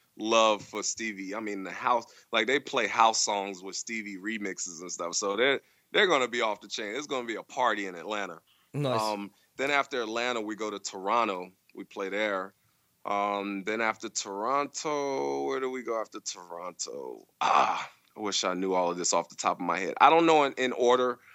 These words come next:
Speaker 1: but we do have Toronto. Then we have, like, um, Vegas. We have Seattle. We have, uh, Oakland.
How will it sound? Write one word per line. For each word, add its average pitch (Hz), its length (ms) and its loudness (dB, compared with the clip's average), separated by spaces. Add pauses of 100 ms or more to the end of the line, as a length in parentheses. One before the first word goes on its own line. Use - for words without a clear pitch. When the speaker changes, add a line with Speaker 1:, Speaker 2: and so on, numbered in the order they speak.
(140)
Speaker 1:
but 117 120 0
we 117 120 -2
do 127 140 -2
have 131 160 2
Toronto. 120 440 0
Then 123 200 -2
we 120 140 0
have, 110 320 -2
like, 101 280 -4
um, 87 420 -6 (840)
Vegas. 117 720 2 (420)
We 110 120 -6
have 101 160 -4
Seattle. 104 800 -2 (760)
We 101 160 -10
have, 95 340 -4
uh, 87 320 -6
Oakland. 123 640 0